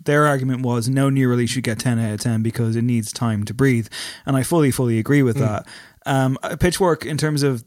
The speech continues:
Speaker 1: their reading on this record, and again, I think it is interesting 'cause I do think that Fiona Apple can go about her day and it really doesn't matter to her one bit,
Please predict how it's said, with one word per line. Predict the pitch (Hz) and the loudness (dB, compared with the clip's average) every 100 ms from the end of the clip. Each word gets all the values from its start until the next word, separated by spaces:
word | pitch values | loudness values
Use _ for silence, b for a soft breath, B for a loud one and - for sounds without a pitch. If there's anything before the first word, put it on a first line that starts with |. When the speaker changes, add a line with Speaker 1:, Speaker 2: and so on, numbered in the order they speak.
| - | -4
Speaker 1:
their | 151 143 135 | 0 2 2
reading | 139 135 | 0 0
on | 123 120 | -2 -2
this | 110 | -2
record, | 127 120 113 110 - _ _ _ _ _ _ _ - | -4 -4 -6 -8 -14 _ _ _ _ _ _ _ -2
and | 143 | 0
again, | 139 151 135 | 2 2 2
I | 127 | 0
think | 135 | -2
it | 131 | 0
is | 131 | 0
interesting | 131 113 123 | 0 -2 -2
'cause | 113 | -2
I | 127 | -2
do | 110 139 131 | 2 2 2
think | - 123 120 | 2 -2 0
that | 117 | 0
Fiona | 131 117 117 | 2 2 2
Apple | 107 110 | 0 -2
can | 117 110 | -2 0
go | 120 117 | 2 2
about | 113 104 | 0 0
her | 110 | 0
day | 113 110 110 | 0 0 0
and | 110 | -2
it | - | -2
really | 135 123 110 | 0 0 0
doesn't | 110 104 | -2 -2
matter | 104 104 | -2 -4
to | 104 98 | -4 -2
her | 117 110 - B B B | 0 0 -2 B B B
one | 127 131 113 | 2 2 4
bit, | 147 151 | 2 2